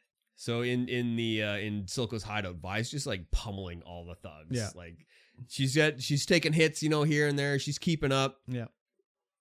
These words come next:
Speaker 1: But eventually, you know, you know she's gonna get overwhelmed and
Speaker 2: Exactly.
Speaker 1: go down. And meanwhile, Powder's on her way there and sneaks up into a window that's, uh, uh, adjacent to the catwalk.
Speaker 2: Yeah.
Speaker 1: And gets her little monkey bomb in there with a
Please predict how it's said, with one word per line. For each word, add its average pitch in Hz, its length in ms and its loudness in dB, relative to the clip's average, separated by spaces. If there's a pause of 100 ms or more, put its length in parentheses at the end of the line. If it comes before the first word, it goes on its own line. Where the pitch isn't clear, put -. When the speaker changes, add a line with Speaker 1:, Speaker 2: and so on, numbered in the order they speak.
(180)
Speaker 1:
But 113 140 2
eventually, 104 460 -2
you 90 160 -4
know, 76 200 -6
you 110 120 -2
know 85 100 -4
she's - 200 -8
gonna 78 140 -10
get 78 140 -10
overwhelmed 73 540 -10
and - 100 -8
Speaker 2:
Exactly. 110 360 -6
Speaker 1:
go 60 60 -10
down. 95 140 -10 (320)
And 101 100 -2
meanwhile, 101 360 -2
Powder's 92 560 -6
on 95 180 -8
her 95 160 -8
way 90 240 -6
there 87 320 -8
and 85 140 -12
sneaks - 340 -6
up 98 180 -10
into 92 220 -6
a 87 80 -8
window 90 540 -6
that's, 85 360 -10
uh, 82 280 -14 (420)
uh, 92 240 -10
adjacent 120 580 -2
to 110 80 -10
the 110 80 -10
catwalk. 107 600 -6 (360)
Speaker 2:
Yeah. 120 140 0
Speaker 1:
And 101 100 -6
gets 113 200 -2
her 113 100 -4
little 110 220 0
monkey 104 360 -2
bomb 95 320 -4
in 90 140 -8
there 90 300 -8
with 92 240 -6
a 90 200 -6